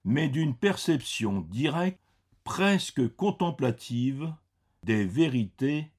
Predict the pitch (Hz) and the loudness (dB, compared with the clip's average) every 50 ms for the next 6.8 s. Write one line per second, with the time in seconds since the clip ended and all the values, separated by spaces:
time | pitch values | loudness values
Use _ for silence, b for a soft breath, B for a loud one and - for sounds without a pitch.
0 | _ _ - - - 76 101 131 135 110 98 117 113 101 92 87 82 76 76 76 | _ _ -20 -18 -12 -6 -4 -2 -2 0 0 0 0 0 -2 -4 -6 -8 -14 -18
1 | - _ _ _ _ _ _ _ _ _ _ _ _ _ _ _ _ _ _ _ | -20 _ _ _ _ _ _ _ _ _ _ _ _ _ _ _ _ _ _ _
2 | _ _ _ _ _ _ _ - 123 127 127 117 - - - 160 165 180 196 208 | _ _ _ _ _ _ _ 2 4 4 4 4 2 0 -4 0 0 2 0 0
3 | 190 _ _ _ _ b b b b b b b b b - 175 170 165 151 120 | -2 _ _ _ _ b b b b b b b b b -2 2 2 2 2 0
4 | - - 175 185 180 156 165 185 208 214 214 220 202 - - _ - 147 135 131 | 2 6 8 8 8 8 4 4 4 4 4 4 2 -2 -6 _ 2 6 6 6
5 | 131 139 165 185 190 175 180 185 185 180 - - 175 147 127 120 - - 147 135 | 6 6 4 4 4 4 4 4 4 4 4 2 2 2 0 0 -2 0 0 2
6 | 123 107 92 101 123 113 92 92 85 90 101 107 123 156 196 | 2 0 2 2 2 2 0 -2 -4 -2 0 0 0 0 -2